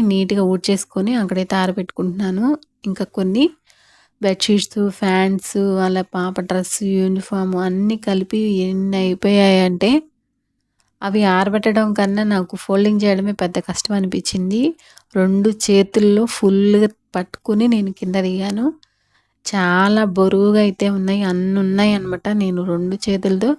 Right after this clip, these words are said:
కిందికైతే తీసుకెళ్ళలేకపోయాను అనమాట. ఉతకడం ఒక వంతు అయితే వా-, వాటిని ఆరబెట్టి ఆరిన వాటిని ఫోల్డ్ చేసి,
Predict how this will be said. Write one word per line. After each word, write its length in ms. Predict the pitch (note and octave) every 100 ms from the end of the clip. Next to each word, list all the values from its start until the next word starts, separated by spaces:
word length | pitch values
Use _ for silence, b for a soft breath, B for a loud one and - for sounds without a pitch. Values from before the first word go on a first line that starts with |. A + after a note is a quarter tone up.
| _ _ _ _ _ _ _ _
కిందికైతే 480 | - G#3+ A3+ A3 G3+
తీసుకెళ్ళలేకపోయాను 1000 | A#3 G#3+ G#3 - G3+ F#3+ F3 - F3 F3
అనమాట. 320 | E3+ E3+ E3+ F#3+ - _ _ _ _ _ _ -
ఉతకడం 360 | G3 F3+ G#3+ A#3+
ఒక 180 | A3 F#3+ G3
వంతు 300 | G3 F#3+ F#3+
అయితే 240 | G3+ F#3+ A#3+
వా-, 200 | A3+ G3 _ _
వాటిని 420 | G#3+ G#3 G3+ A3 D#4 C5 - - -
ఆరబెట్టి 580 | G3+ G3 G3 G3+ - C4 G4+ -
ఆరిన 300 | G#3+ G3+ G#3
వాటిని 380 | G#3 G3+ F#3 A3+
ఫోల్డ్ 360 | A#3 G3+ G3 G3
చేసి, 340 | G3+ G3+ -